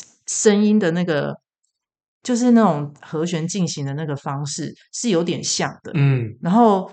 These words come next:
Speaker 1: 加上又有一点点本土气息，因为他也是宜兰小孩嘛。
Speaker 2: 嗯，嗯。
Speaker 1: 然后最后我觉得最像的就是，我突然发现你的那个烟嗓跟他有点像。
Speaker 2: <laughs> 哇塞。
Speaker 1: 对，我就觉得好可惜哦，我就想说，诶，你怎么没有试着用烟嗓来，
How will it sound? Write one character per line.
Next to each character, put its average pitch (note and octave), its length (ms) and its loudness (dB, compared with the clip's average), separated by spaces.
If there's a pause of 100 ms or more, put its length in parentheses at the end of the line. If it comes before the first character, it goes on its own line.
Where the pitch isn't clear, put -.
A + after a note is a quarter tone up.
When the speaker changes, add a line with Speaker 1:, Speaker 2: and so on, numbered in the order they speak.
Speaker 1:
加 A3+ 180 4
上 A3+ 180 6
又 G3+ 120 6
有 F3 60 2
一 F3+ 40 2
点 E3+ 120 0
点 D3 180 -2
本 C#3+ 160 -4
土 D3+ 180 -6
气 C#3 280 -8
息， - 200 -10
因 F3+ 100 -4
为 G3+ 60 0
他 F#3+ 140 2
也 C#3 60 0
是 D#3+ 160 -4
宜 C#3+ 160 -6
兰 C#3+ 140 -6 (120)
小 - 180 -12
孩 - 320 -16
嘛。 - 120 -14
Speaker 2:
嗯， C#3+ 340 6
嗯。 - 20 -4
Speaker 1:
然 A3+ 100 6
后 E4 120 8
最 C#4+ 200 6
后 C#4+ 180 10
我 F#3+ 100 6
觉 F#3 180 2
得 G#3 80 6
最 A#3 220 4
像 A3+ 200 4
的 F#3+ 60 0
就 A3+ 140 0
是， A3+ 200 2 (180)
我 F#3+ 100 0
突 C#4 120 2
然 B3 160 8
发 B3+ 160 8
现 C4 240 2 (200)
你 F#3 120 0
的 F3+ 120 2
那 A3+ 80 4
个 A3 140 6 (100)
烟 A3+ 240 8
嗓 A3 220 4 (480)
跟 D#4+ 160 6
他 E4 260 10
有 B3 180 2
点 A3 260 6
像。 D4+ 300 6
Speaker 2:
<laughs> F3 40 4
哇 C3 160 2 (180)
塞。 - 180 -2
Speaker 1:
对， F4 380 6 (200)
我 E4+ 40 -4
就 G4+ 120 6
觉 E4+ 120 2
得 C#4+ 80 8
好 D4+ 160 8
可 D#4 240 4
惜 A#3 320 0
哦， B3+ 80 8
我 D#4+ 60 6
就 G4+ 100 10
想 A#3 100 6
说， D#4 200 8 (220)
诶， E4 100 4 (320)
你 F4 100 0
怎 F#4+ 120 4
么 A3+ 100 8
没 C4 100 4
有 A3+ 140 4
试 B3 240 -2
着 F#3+ 260 4 (160)
用 B3 200 2
烟 A#3+ 180 8
嗓 D#3+ 220 4
来， D#3 240 2